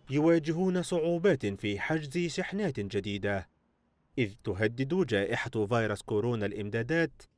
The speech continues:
وتثير مخاوف من طفرة أخرى مؤلمة في الأسعار. وفي الوقت الذي يبطئ فيه تفشي الفيروس سلاسل إمدادات الغذاء العالمية،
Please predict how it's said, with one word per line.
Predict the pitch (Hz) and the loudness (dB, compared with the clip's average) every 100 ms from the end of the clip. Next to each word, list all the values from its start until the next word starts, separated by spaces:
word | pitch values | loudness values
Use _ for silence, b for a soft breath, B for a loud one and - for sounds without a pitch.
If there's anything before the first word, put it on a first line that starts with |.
| _ _ _ _ | _ _ _ _
وتثير | 131 139 131 180 175 | -2 -2 -4 -2 0
مخاوف | 175 165 208 151 113 | -2 -2 2 2 0
من | 104 101 | -4 -4
طفرة | 98 117 - 104 101 110 | -4 -4 -4 -4 -4 -4
أخرى | 147 165 165 | -6 -4 -2
مؤلمة | 170 160 185 196 123 104 101 | -2 -2 0 0 -2 -4 -6
في | 101 | -6
الأسعار. | - - 98 101 101 98 - - - - _ - - - - - 1077 1077 1077 1077 1077 1077 1077 1077 1077 - - - - - - 359 359 359 359 - - - _ - | -6 -8 -4 0 0 -2 -8 -20 -20 -20 _ -20 -20 -20 -20 -10 -6 -4 -4 -4 -4 -4 -4 -6 -14 -14 -16 -16 -10 -4 0 0 0 -2 -2 -4 -8 -20 _ -6
وفي | - | -2
الوقت | 107 107 117 - | 0 0 0 0
الذي | 175 120 104 101 104 | 0 0 -2 -2 0
يبطئ | 113 - 113 104 | -2 -4 -6 -6
فيه | 98 110 131 185 | -4 -4 -4 -4
تفشي | - 104 113 107 104 | -6 -4 -2 -2 -4
الفيروس | 95 113 123 165 185 | -2 0 2 0 -2
سلاسل | - 107 117 - 101 | -4 0 0 0 -2
إمدادات | 98 98 98 101 101 120 160 | -2 -4 -4 -4 -2 -2 -2
الغذاء | 165 110 104 107 107 | -4 -2 0 0 0
العالمية، | 101 95 107 127 165 160 143 | -4 -4 -2 -2 -2 -2 -2